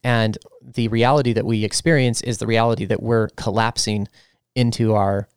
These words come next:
um, awareness. By our, by our, by our awareness, we collapse the probabilities and we experience what we call reality or life. But there is all probabilities existing simultaneously. So if you shift your awareness and you shift your vibration,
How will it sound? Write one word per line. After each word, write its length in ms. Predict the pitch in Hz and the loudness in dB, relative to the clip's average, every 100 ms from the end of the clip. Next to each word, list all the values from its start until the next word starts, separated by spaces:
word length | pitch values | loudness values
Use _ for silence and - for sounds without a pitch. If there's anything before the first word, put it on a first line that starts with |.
| - | -6
um, 220 | 120 104 - | -4 -2 0
awareness. 500 | 117 107 104 107 - | 0 2 0 -4 -6
By 260 | - 110 107 | -2 0 0
our, 220 | - 104 | 0 -2
by 180 | 120 110 | 0 0
our, 180 | 107 101 | 0 0
by 200 | 110 110 | 0 2
our 80 | 110 | 0
awareness, 360 | 104 101 110 | 0 -4 -4
we 80 | 107 | -8
collapse 580 | - - 113 107 - - | -10 -4 0 0 -2 -4
the 340 | 120 110 104 | -4 -2 -2
probabilities 760 | - 110 98 110 110 107 - - _ - | -2 -2 0 -2 -2 -2 -6 -10 _ -6
and 240 | 120 104 | -4 -4
we 160 | - 113 | -4 -4
experience 640 | 95 - 123 113 107 95 - | -4 -2 0 0 0 -2 -6
what 180 | 123 113 | -4 -4
we 120 | 117 | -4
call 400 | - 101 95 - | -2 0 -2 -6
reality 520 | - 120 104 98 101 95 | -6 -4 -2 -2 -2 -4
or 100 | 101 | -4
life. 340 | - - - _ _ _ _ - _ - | -4 -6 -10 _ _ _ _ -20 _ -2
But 300 | 123 - _ _ | -2 -2 _ _
there 220 | 123 127 127 | 0 2 2
is 180 | 113 - _ _ _ - | 0 -4 _ _ _ 2
all 240 | 135 151 | 4 4
probabilities 760 | - 123 113 120 147 113 104 - | 2 0 0 2 2 0 -2 -4
existing 400 | 113 117 - 107 | -4 -4 -4 -2
simultaneously. 760 | 107 98 - 127 123 101 - - - - | -2 -2 -2 0 0 0 -4 -10 -16 -2
So 140 | - | 0
if 120 | 120 | 2
you 60 | 123 | 0
shift 340 | - 190 - | 0 0 0
your 100 | 156 | 0
awareness 320 | 131 127 147 - | 2 2 2 0
and 80 | |
you 60 | 113 | -2
shift 240 | - 147 | -2 -2
your 80 | 110 | -2
vibration, 640 | 110 101 127 156 127 107 | 0 0 0 0 -2 -2